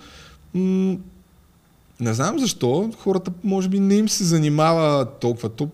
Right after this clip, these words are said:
от една страна е доста натоварващо, честно казано. От друга страна,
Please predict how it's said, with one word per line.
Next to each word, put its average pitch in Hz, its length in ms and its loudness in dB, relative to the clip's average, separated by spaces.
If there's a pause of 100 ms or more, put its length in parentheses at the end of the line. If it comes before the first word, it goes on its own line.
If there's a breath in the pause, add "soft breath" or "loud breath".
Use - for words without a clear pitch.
от 139 160 -4
една 135 200 -2
страна 165 340 -2
е 170 80 0
доста 147 400 -2
натоварващо, 110 760 -2
честно 107 380 -6
казано. 98 500 -4 (600 loud breath)
От 131 380 -4
друга 170 360 2
страна, 170 840 -2